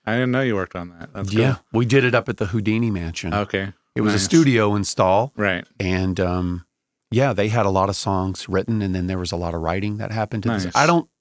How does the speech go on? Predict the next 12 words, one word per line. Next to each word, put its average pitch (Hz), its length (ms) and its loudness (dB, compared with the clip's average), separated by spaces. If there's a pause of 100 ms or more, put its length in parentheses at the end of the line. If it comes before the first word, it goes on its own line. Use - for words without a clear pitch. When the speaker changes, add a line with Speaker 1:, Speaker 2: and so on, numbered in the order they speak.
(280)
Speaker 2:
I 120 60 -10
don't 117 200 -6
know 107 360 0
if - 240 -6 (1600)
they 98 120 2
intended 117 500 0
it 160 140 -2
to 165 120 -6
be 165 400 0
a 151 60 0
double 156 340 0
album 156 380 0